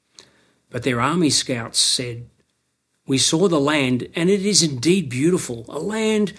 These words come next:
flowing with milk and honey. But the people living there are powerful.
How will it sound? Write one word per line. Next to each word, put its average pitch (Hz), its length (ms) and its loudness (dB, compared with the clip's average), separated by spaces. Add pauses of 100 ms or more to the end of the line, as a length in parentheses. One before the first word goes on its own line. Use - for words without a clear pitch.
(220)
flowing 214 840 2
with 190 200 4
milk 165 260 4
and 151 140 0
honey. 147 460 0 (800)
But 170 140 -10
the 165 100 -2
people 180 400 2
living 156 380 6
there 120 200 0
are 131 60 -4
powerful. 180 720 -6